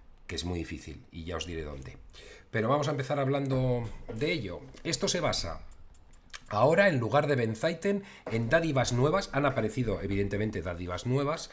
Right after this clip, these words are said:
y han aparecido perks nuevos en la, en el equipo, más potentes. Entonces, la dádiva que estoy usando ahora es Susano. He cogido y he cambiado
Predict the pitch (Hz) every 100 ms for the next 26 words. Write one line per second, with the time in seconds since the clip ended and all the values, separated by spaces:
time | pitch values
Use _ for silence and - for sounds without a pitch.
0 | - - 110 139 143 127 - 147 - 127
1 | 127 - 107 113 127 127 107 85 78 76
2 | 95 90 85 82 - 101 76 73 95 -
3 | 76 69 62 - - - - - - -
4 | 117 107 135 - - - - - 110 143
5 | 208 220 196 - 160 151 143 - 139 131
6 | 135 127 139 175 160 214 202 - - 175
7 | - - 139 127 180 101 80 - - -
8 | 120 135 139 139 202 202 220 214 - -
9 | - - 120 131 131 131 - - _ _
10 | - 135 123 131 156 139 80 76 -